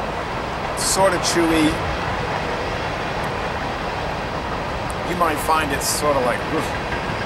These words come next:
I like it, but, uh, <laughs> It really tastes like E S B. Maybe in this case it's extra strange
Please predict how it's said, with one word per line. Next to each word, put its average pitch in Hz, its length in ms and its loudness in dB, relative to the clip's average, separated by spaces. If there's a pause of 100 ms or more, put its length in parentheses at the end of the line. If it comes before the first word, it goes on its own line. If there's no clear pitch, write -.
(1300)
I 190 160 4
like 202 240 4
it, 147 140 0 (200)
but, 139 220 2
uh, 135 260 2 (1300)
<laughs> 180 100 2
It 139 260 2
really 156 360 6
tastes 147 280 2
like 127 140 4
E 143 240 0
S 131 180 4 (140)
B. 160 80 4 (2000)
Maybe 196 320 4
in 185 180 4
this 208 220 2
case 160 340 2
it's 151 220 0 (320)
extra 165 420 2
strange 160 640 2